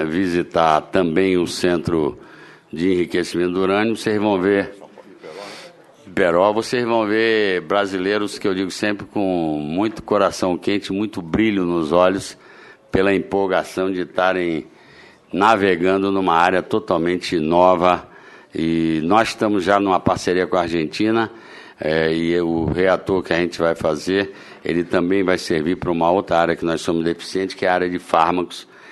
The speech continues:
porque todos os fármacos hoje que dependem de urânio, de radioisótopos enriquecidos, todos eles nós importamos. E nós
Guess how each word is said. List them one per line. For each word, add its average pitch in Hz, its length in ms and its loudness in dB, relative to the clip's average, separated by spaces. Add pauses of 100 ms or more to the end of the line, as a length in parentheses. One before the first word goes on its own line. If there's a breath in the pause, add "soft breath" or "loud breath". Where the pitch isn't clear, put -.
(280 loud breath)
porque 76 340 -6
todos 101 640 0
os 90 220 -2
fármacos 82 580 0
hoje 80 320 0
que - 100 -10
dependem 82 720 -2 (480 loud breath)
de 73 480 -2
urânio, 82 560 0
de 69 120 -4
radioisótopos 78 880 0
enriquecidos, 78 800 -2 (360 loud breath)
todos 98 360 2
eles 92 200 2
nós 92 220 -2
importamos. 80 720 -4
E 80 40 -4
nós 85 440 0